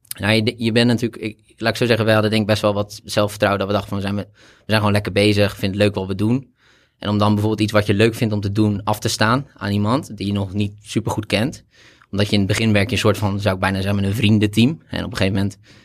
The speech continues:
ja, ik, eh, denk dat de banden heel goed zijn in het team. Maar dat is toch anders dat je een vacature online zet en je kent mensen niet. Dus, eh, ik denk dat dat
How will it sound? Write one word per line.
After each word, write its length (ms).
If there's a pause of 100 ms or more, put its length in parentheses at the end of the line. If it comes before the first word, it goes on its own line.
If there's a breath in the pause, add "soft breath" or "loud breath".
(140 soft breath)
ja, 200
ik, 200
eh, 140
denk 140
dat 100
de 60
banden 300
heel 100
goed 180
zijn 140
in 80
het 80
team. 140
Maar 120
dat 100
is 60
toch 160
anders 260
dat 200
je 260 (400 soft breath)
een 100
vacature 440
online 300
zet 200
en 80
je 60
kent 160
mensen 300
niet. 280
Dus, 260
eh, 220
ik 580
denk 100
dat 100
dat 40